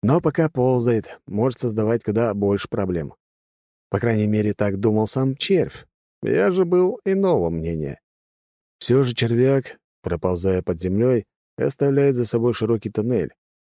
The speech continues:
Очень и очень удобно, надо сказать. Особенно если учитывать, что он ползет зубастой головой вперед, а сзади трепыхается взлохмаченная задница.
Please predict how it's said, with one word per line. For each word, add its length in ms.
Очень 500
и 80
очень 440
удобно, 460
надо 280
сказать. 400
Особенно 440
если 260
учитывать, 460
что 220
он 240
ползет 760
зубастой 600
головой 360
вперед, 500
а 160
сзади 300
трепыхается 800
взлохмаченная 720
задница. 600